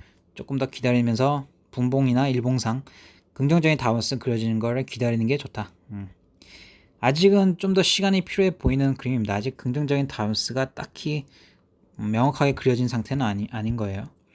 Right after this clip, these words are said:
조금 더 한 두세, 한, 한두 번 더 이제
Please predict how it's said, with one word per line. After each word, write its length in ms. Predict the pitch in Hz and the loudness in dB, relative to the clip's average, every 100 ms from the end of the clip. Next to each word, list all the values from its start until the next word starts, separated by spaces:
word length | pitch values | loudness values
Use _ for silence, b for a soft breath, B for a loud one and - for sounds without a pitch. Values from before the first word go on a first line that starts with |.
| B B B B - | B B B B -10
조금 320 | - 156 156 | -4 2 4
더 300 | 165 170 - _ _ _ | 6 4 -2 _ _ _
한 280 | - 151 | -14 -12
두세, 260 | 143 123 139 143 | -8 -6 -6 -4
한, 220 | 170 170 | -2 -2
한두 280 | 165 185 175 | 2 2 4
번 200 | 156 127 | 2 2
더 240 | 123 143 | 2 0
이제 320 | 113 107 104 | 0 -2 -4